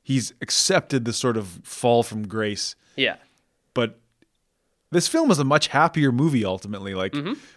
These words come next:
Speaker 1: there were some heart, heartstring moments, you know,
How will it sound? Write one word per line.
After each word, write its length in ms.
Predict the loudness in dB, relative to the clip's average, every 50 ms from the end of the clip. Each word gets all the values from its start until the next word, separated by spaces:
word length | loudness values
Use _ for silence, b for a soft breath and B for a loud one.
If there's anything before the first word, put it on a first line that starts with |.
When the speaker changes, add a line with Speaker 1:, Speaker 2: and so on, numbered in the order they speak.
| B B
Speaker 1:
there 100 | 2 4 4
were 80 | 4
some 380 | 4 2 2 2 2 2 -2 -6 _ _ _ _ -20
heart, 300 | -8 2 2 2 2 2
heartstring 840 | -4 -12 -12 _ -14 -4 0 0 0 0 0 -6 -4 -2 0 0 2
moments, 600 | 2 2 2 2 2 0 -2 -4 -6 -12 -6 -4
you 80 | -2 2
know, 300 | 2 2 2 0 -4